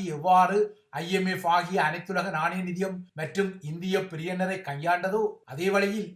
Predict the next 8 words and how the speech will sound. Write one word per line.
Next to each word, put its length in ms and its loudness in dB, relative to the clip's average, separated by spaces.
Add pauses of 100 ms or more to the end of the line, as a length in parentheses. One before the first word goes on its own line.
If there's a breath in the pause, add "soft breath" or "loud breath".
தாம் 320 4
தேர்தல் 440 2
பரப்புரைகளில் 720 0
முழங்கிய 480 -2 (180)
சிஸ்டம் 540 -4 (120)
சேஞ்சுகளுக்கு 760 -2
இடமளித்துக் 520 -2
கொள்ளாமல், 440 0